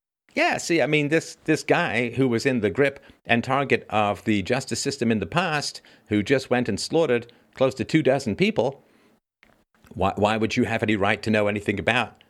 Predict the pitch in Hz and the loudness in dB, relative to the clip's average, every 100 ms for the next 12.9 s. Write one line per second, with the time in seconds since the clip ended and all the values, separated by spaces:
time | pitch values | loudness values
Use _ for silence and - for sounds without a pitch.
0 | _ _ _ _ - 95 120 - 107 - | _ _ _ _ -4 2 2 2 -6 -6
1 | - 95 - 123 127 - 101 98 92 90 | -4 -4 -2 -8 -8 -10 -6 -4 -4 -6
2 | - - 113 113 95 85 - 107 87 - | -16 -2 0 2 0 -6 -6 -6 -6 -12
3 | - 101 - - 131 139 147 160 202 240 | -4 -2 -2 0 0 0 0 0 0 -2
4 | - _ 110 90 107 98 85 85 85 82 | -6 _ 2 2 0 2 2 0 0 -2
5 | 80 - 85 - - _ 104 131 151 127 | -6 -6 -8 -10 -20 _ 0 2 2 0
6 | 110 - _ _ _ _ _ _ _ - | -2 -4 _ _ _ _ _ _ _ 0
7 | 101 117 104 - - _ _ - - - | 2 2 -2 -10 -18 _ _ -20 -20 -10
8 | - 220 202 - 185 165 175 214 208 - | 0 2 2 2 0 4 6 6 4 -6
9 | _ _ _ - 107 - 185 185 127 123 | _ _ _ 0 2 6 4 4 2 2
10 | 117 113 110 110 123 - 107 95 - - | 2 0 0 0 0 2 0 0 -4 -10
11 | _ - 120 95 110 147 - 104 98 95 | _ 0 2 2 0 0 -2 -2 -2 0
12 | 143 117 104 110 - 107 - - | -2 -2 -2 -4 -2 -2 -2 -10